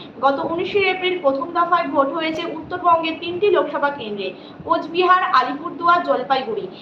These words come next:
এই তিনটি লোকসভা কেন্দ্রে কিন্তু প্রথম দফায় ভোট হয়ে গিয়েছে। অন্যদিকে দ্বিতীয় দফায় ভোট হয়েছে গত ছাব্বিশে এপ্রিল বালুরঘাট, দার্জিলিং এবং রায়গঞ্জ। এই তিনটি লোকসভা কেন্দ্রে কিন্তু ভোট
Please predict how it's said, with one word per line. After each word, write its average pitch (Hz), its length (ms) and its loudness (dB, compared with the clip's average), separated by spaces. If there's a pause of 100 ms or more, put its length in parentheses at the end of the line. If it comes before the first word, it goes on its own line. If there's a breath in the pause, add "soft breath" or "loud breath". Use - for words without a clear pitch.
(120)
এই 277 160 0
তিনটি 370 300 0
লোকসভা 370 400 2
কেন্দ্রে 302 320 -4
কিন্তু 302 280 -4
প্রথম 311 420 -6
দফায় 320 440 0
ভোট 339 220 0
হয়ে 269 200 0
গিয়েছে। 277 340 -2 (420 loud breath)
অন্যদিকে 311 480 0
দ্বিতীয় 330 300 -4
দফায় 392 380 2
ভোট 320 240 0
হয়েছে 339 300 -2 (520)
গত 269 160 0 (120)
ছাব্বিশে 359 520 0
এপ্রিল 269 420 -2 (280 loud breath)
বালুরঘাট, 330 760 2
দার্জিলিং 320 540 0 (300 loud breath)
এবং 285 280 0
রায়গঞ্জ। 226 520 2
এই 277 160 -4
তিনটি 359 320 0
লোকসভা 359 420 2
কেন্দ্রে 285 340 0
কিন্তু 302 300 -2
ভোট 320 280 -2